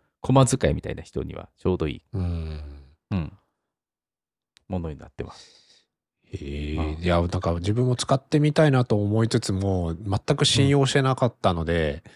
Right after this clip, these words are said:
Speaker 2: 使ってないんですけど。
Speaker 1: うんうん。あ、
Speaker 2: ちょっと
Speaker 1: あの、わかります。わかります。
Speaker 2: 気になりました。
Speaker 1: 同じ、同じ、同じ。うん。
Speaker 2: <laughs>
Speaker 1: そう。あのね、なんだろう。うん。例えば、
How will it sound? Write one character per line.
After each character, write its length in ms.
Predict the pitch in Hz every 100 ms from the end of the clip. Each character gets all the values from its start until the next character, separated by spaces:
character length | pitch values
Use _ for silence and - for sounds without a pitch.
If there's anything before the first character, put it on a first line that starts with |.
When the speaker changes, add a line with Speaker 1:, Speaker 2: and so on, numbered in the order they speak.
| _
Speaker 2:
使 140 | - 113
っ 40 |
て 100 | 113
な 120 | 98
い 40 | 90
ん 40 |
で 80 | 80
す 80 | -
け 80 | 78
ど。 340 | 78 73 73 _ - _ -
Speaker 1:
う 40 | 139
ん 360 | 117 123 120 120
う 40 |
ん。 60 | 151
あ、 40 |
Speaker 2:
ち 40 |
ょ 20 | 151
っ 80 |
と 60 | 143
Speaker 1:
あ 40 |
の、 120 | 147 139
わ 60 |
か 120 | 147
り 60 | 147
ま 100 | 139
す。 120 | -
わ 80 | 139
か 80 | 131
り 60 |
ま 60 | 90
す。 40 |
Speaker 2:
気 0 |
に 0 |
な 0 |
り 80 | 139
ま 80 | 135
し 20 |
た。 60 | 127 117
Speaker 1:
同 120 | 110
じ、 80 | 101
同 100 | 92
じ、 20 |
同 100 | 87
じ。 100 | 85 - - - - - -
う 40 |
ん。 100 | 87
Speaker 2:
<laughs> 120 | 151 - - - _ - - - - _ - - - - _ _ _ _ _ _ _ _ _ _ _ _
Speaker 1:
そ 180 | 123 101
う。 60 | - _ _ - - - - - -
あ 120 | 131 127
の 120 | 113
ね、 380 | 113 98 - _ _ -
な 140 | 110
ん 60 | 113
だ 80 | 80
ろ 180 | 71 - _ _ _ _
う。 40 | 117
う 20 |
ん。 180 | 92 87 _ _ _ _ _ _ _ _ _ _ _ - 202
例 140 | 330 202
え 40 |
ば、 400 | 104 101 85